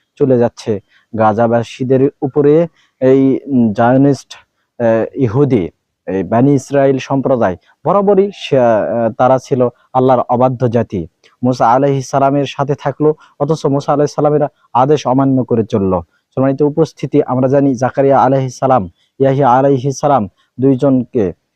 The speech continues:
তারা হত্যা করে দিয়েছেন। এভাবে, আহ, তারা বারবার এই, আহ,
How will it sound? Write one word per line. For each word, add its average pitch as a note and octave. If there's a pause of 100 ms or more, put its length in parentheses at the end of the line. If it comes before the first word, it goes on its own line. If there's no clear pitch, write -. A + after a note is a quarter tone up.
(120)
তারা B2+
হত্যা -
করে B2
দিয়েছেন। A#2 (380)
এভাবে, C3 (280)
আহ, A#2+
তারা C3+
বারবার C3 (400)
এই, A2+
আহ, F2+